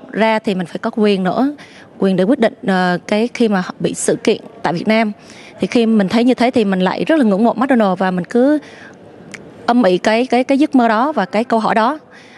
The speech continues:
Mình không, mình, mình không thể tin được là một cái bánh mì đơn giản như thế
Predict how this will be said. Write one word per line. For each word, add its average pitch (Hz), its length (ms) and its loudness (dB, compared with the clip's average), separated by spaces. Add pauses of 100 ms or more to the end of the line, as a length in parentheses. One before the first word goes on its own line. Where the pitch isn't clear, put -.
(120)
Mình 214 120 0
không, 254 300 0 (640)
mình, 220 240 0
mình 220 80 2
không 254 200 -2
thể 247 120 0
tin 254 200 0
được 220 160 0
là 214 100 0
một 196 160 -4
cái 277 80 2
bánh 294 200 4
mì 233 140 4
đơn 240 240 2
giản 233 140 0
như 247 60 2
thế 254 340 0